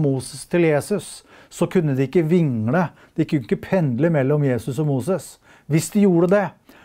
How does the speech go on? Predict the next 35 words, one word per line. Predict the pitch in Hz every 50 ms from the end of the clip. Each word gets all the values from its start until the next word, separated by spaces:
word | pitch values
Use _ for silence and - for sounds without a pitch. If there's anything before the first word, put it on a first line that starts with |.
| - _
så | _ - - 185 175
kalte | - 185 170 143 127 - _ 170 170 185 160 - _ _ _ _ _ _ _ _ _ _ _ _ _ _ -
Paulus | - - 147 143 147 156 175 175 170 -
det | 156 160 180
i, | 175 165 165 170 175 165 139 - - _ - _ _ _ _ _ _ _ -
i | 180 156 147 147 147 147 147 147 147 147 143 147
Rombrevet | 151 151 151 151 156 151 151 165 -
sju, | - - 185 202 214 175 117 - - - _
så | - - 175 165
kaller | - - 175 151 143 151 139 147
han | 143 135 135
det | 135
for | - - 151 - -
hor. | - 185 202 214 214 175 107 87 80 - _ _ _ _ _ _ _ _ _ _ _ _ 135
Det | 123 120 170 196 202 -
kaller | 214 190 170 170 165 151
Jesus, | 127 - - 143 - - - - _ _ _ _ _ _ _ _ _ _ _ _
eller | - 147 151 147
Paulus, | - 143 127 123 127 113 -
for | - 131 101
hor. | 123 120 120 113 110 - _ _ _ _ _ _ _ -
Når | 147 156 170
vi | 180 156
bru-, | 170 165 156 170 -
når | 156 160 160 175
vi | 165 139 131 127
både | 165 196 185 151 113 113 - -
holder | 135 147 139 135 143 156
oss | 147 - - -
til | - 143 -
Paulus | 151 135 131 139 170 202 202 - - - - - _ _ _ _
og | 156 143 135 131 - -
til | - 160 151 143
Moses | 139 127 123 113 - 156 - -
samtidig, | - 143 120 110 113 - 120 117 131 147